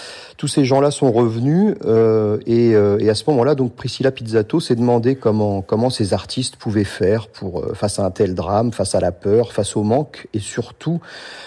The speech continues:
poser la question de savoir comment, euh, bah, comment rester un artiste quand, quand le monde s'écroule. Euh, voilà, on a, on a passé quelques mois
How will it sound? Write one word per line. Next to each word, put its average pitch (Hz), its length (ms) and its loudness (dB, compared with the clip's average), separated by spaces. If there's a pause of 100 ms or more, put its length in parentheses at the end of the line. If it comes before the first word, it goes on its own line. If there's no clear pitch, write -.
(280)
poser 131 240 2
la 120 80 4
question 123 340 -2
de 120 60 0
savoir 110 580 0
comment, 107 480 0
euh, 80 220 -4
bah, - 100 -4
comment 113 280 0
rester 104 280 -4
un 92 140 0
artiste - 520 -8
quand, 92 360 -6
quand 117 100 4
le 117 80 2
monde 120 240 0
s'écroule. 156 680 -2 (560)
Euh, 104 500 2
voilà, 104 240 4
on 113 140 2
a, 95 80 0
on 95 100 -2
a 90 80 -4
passé - 280 -8
quelques 101 260 -4
mois 104 560 0